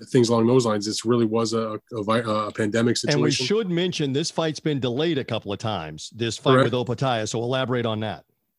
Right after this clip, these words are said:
Speaker 1: Well, he had, it was originally scheduled, and then Briedis had to back out because of, uh,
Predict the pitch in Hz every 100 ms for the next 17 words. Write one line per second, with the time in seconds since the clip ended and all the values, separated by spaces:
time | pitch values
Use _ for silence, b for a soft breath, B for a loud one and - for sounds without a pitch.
0 | _ 160 156 139 190 185 170 135 - 156
1 | 160 143 143 190 175 156 - 139 131 143
2 | 160 135 131 131 135 - _ - 131 139
3 | 139 - 127 120 113 123 123 123 127 131
4 | 120 131 117 113 113 110 110 110